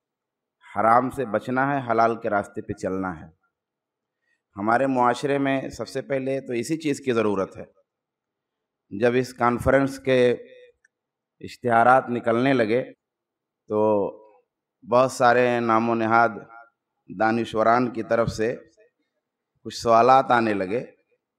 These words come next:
कि इसमें कितने बिजनेस एक्सपर्ट हैं। मुआशरा इस सतह पे है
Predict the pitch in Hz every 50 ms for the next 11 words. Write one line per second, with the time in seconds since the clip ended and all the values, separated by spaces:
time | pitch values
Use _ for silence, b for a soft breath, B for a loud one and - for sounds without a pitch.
0 | _ _ _ _ _ _ _ _ _ _ _ _ _ _ _ _ _ _ _ -
1 | 113 113 110 113 117 127 127 131 - 123 120 - 123 131 131 131 120 107 117 117
2 | 113 127 135 139 135 - 120 104 - - - 104 101 95 90 - - 85 80 85
3 | - _ _ _ _ _ _ _ _ _ _ _ _ _ _ _ _ _ _ _
4 | _ _ _ _ _ _ _ _ _ _ _ _ _ _ _ _ _ _ - -
5 | 110 120 123 127 - - 180 175 - 180 175 - - 151 - 185 190 190 185 -
6 | 120 104 110 110 123